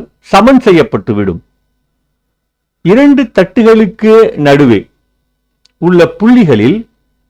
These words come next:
பி ஒன் என்ற புள்ளி எடுத்துக்கொள்வோம். இங்கு இரண்டு மின்புலங்களும் பிளஸ் E பிளஸ் வெக்டார் மற்றும் E மைனஸ் வெக்டார் இரண்டும் ஒரே எண் மதிப்பும் ஒரே திசையும் பெற்றிருக்கும். எனவே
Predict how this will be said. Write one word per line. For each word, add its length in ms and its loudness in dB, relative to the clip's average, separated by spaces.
பி 100 2
ஒன் 140 2
என்ற 240 0
புள்ளி 220 -4
எடுத்துக்கொள்வோம். 580 -6
இங்கு 260 2
இரண்டு 380 2
மின்புலங்களும் 760 0
பிளஸ் 280 0
E 120 -2
பிளஸ் 260 -2
வெக்டார் 360 -2
மற்றும் 340 -6
E 40 -2
மைனஸ் 400 0
வெக்டார் 420 -4
இரண்டும் 380 0
ஒரே 240 2
எண் 160 2
மதிப்பும் 520 -4
ஒரே 240 0
திசையும் 460 0
பெற்றிருக்கும். 640 -4
எனவே 340 0